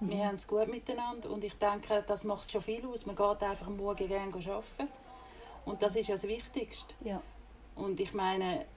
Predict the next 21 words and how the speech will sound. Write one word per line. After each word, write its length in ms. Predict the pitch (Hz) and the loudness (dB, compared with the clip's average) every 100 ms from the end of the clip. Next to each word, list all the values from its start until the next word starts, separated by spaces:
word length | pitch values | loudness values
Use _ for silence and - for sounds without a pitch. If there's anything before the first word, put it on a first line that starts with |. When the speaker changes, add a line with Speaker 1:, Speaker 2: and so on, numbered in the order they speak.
| - | -6
Speaker 1:
wir 160 | 202 190 | 0 2
leben 320 | 180 196 226 | 6 4 2
für 160 | - 254 | -8 -2
das. 480 | 233 185 160 151 - - | 0 2 0 -6 -8 -8
Also 200 | 185 190 | -4 -2
ich 160 | 190 | -2
habe 140 | 190 180 208 | -2 -2 -2
immer 220 | 233 233 | -4 -6
Kleid-, 340 | - 196 196 | -4 -4 -2
Kleider 500 | 220 208 196 202 202 | -4 -2 -4 -4 -6
an. 160 | 190 180 | -4 -6
Ich 100 | 160 | -4
habe 160 | 170 | 0
nichts 300 | 175 220 - | 0 0 0
anderes 300 | 190 185 180 | -2 0 -4
im 120 | 202 196 | -4 4
Kasten. 540 | 165 156 - 165 - | 6 6 -2 -2 0
Also 240 | 165 165 | 0 -2
von 200 | 165 170 | -2 -2
dem 260 | 170 180 180 | 2 2 4
her, 300 | 175 175 165 | 6 6 6